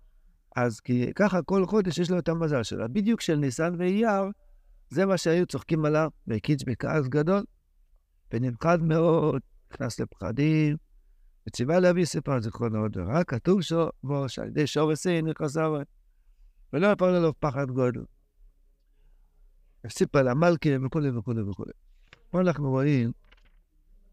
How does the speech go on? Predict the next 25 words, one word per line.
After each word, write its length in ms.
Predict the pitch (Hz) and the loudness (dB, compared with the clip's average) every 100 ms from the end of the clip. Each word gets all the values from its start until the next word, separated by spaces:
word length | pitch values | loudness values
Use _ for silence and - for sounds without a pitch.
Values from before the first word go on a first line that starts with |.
| _ _ _ _ _ _ | _ _ _ _ _ _
התחלנו 300 | - 165 165 | 0 2 4
ללמוד 320 | 151 147 156 | 2 2 2
על 120 | 147 | 0
זה 140 | 120 127 - _ - | 0 -4 -6 _ -4
כמה 200 | 135 135 | 0 2
ימים, 400 | 131 143 135 131 - | 2 2 2 -2 -6
שהעולם 960 | - - 110 107 104 _ 113 127 180 156 | -10 -4 -2 -2 -6 _ -4 0 2 2
הזה 200 | 131 139 | 0 2
מלא 240 | 131 147 | 2 2
מלא 240 | 151 135 135 | 0 0 -2
פחדים. 480 | - 117 107 110 98 _ _ _ _ _ _ _ - _ _ | -6 -6 -2 -2 -4 _ _ _ _ _ _ _ -20 _ _
אם 160 | 175 180 | 2 2
הסחול 400 | 139 127 139 135 | 0 -2 0 0
השנה 320 | 120 120 113 | 0 0 0
גיבור, 420 | 113 127 113 107 98 _ _ _ _ | 2 2 2 -2 -4 _ _ _ _
כל 260 | - 180 170 | -2 0 2
אחד 220 | 160 147 135 | 0 -2 -6
מפחד 420 | 123 117 - 110 | -8 -8 -4 0
ממשהו. 520 | 107 107 101 - - - _ _ _ - _ - - | 0 0 -2 -4 -10 -14 _ _ _ -20 _ -20 -2
ואני 240 | 107 107 | 0 4
לא 80 | 110 117 | 4 4
אעבוד, 440 | 107 104 120 127 131 - _ | 4 2 4 4 2 -4 _
הבוס 460 | 92 71 101 113 107 | -8 -8 0 0 0
יכעס 320 | 107 107 - | -2 -2 0
עליי, 220 | 113 113 | 0 0